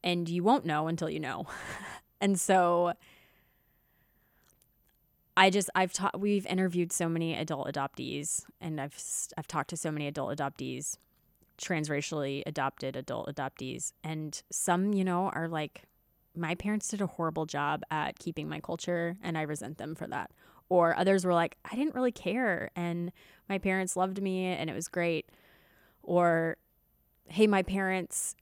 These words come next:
really instilled my first culture, and I love it, and, you know, they went back with me, and we've gone back, and I've gotten to meet bio-, distant biological relatives." And it, there's just so many things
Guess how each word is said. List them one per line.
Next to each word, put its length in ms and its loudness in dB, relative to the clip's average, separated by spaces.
really 320 4
instilled 500 4
my 120 2
first 280 -4
culture, 360 -2
and 160 0
I 80 2
love 300 2
it, 260 2
and, 440 -6
you 100 -6
know, 160 -4
they 140 2
went 200 -2
back 280 -2
with 180 -2
me, 240 -2
and 120 -4
we've 180 -2
gone 240 0
back, 360 0
and 120 -4
I've 120 -6
gotten 260 -2
to 100 -8
meet 240 -4
bio-, 380 -2
distant 420 -2
biological 600 -2
relatives." 640 -4
And 160 2
it, 80 -4
there's 200 4
just 180 4
so 240 4
many 220 4
things 640 -4